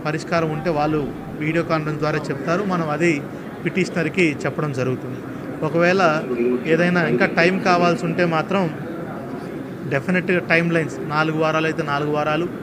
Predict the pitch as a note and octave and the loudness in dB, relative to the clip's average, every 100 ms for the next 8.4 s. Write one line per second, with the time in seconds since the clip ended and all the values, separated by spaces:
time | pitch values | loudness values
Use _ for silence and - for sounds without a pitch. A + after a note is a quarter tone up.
0 | - - - C#3+ D3+ D#3+ D#3+ D#3+ D#3 D#3 | -10 -10 -8 -2 0 2 4 2 0 -2
1 | D#3 C#3+ D3+ D3+ D3+ D#3 D#3 D3 C#3+ D3+ | -2 -2 0 0 0 0 -2 -4 -2 0
2 | D#3+ F3 C#3 D#3 E3 E3+ E3+ D3+ D3+ D#3 | 0 -2 -2 -2 -2 -2 -2 0 0 -2
3 | D#3 - D#3 D#3 D3+ D3+ D#3+ C3+ - - | -4 -8 -8 -6 -4 -2 -2 -2 -8 -12
4 | - - - - - D#3 D#3+ F#3 F#3 E3 | -12 -12 -14 -14 -2 0 2 0 0 0
5 | E3 E3 E3 C#3+ E3 F3 D3+ D3+ D#3+ D#3+ | 0 0 -2 -2 -4 -4 -4 -4 -4 -4
6 | C#3 C#3+ C3+ D#3+ D#3 D3 C#3+ D3 C#3 C#3+ | -4 -6 -4 -4 -4 -4 -4 -4 -4 -4
7 | C#3+ C#3+ D3+ - C3+ C#3+ C3+ C3 - C3+ | -4 -4 -4 -4 -4 -4 -4 -6 -6 -8
8 | - C3 C#3+ | -6 -6 -6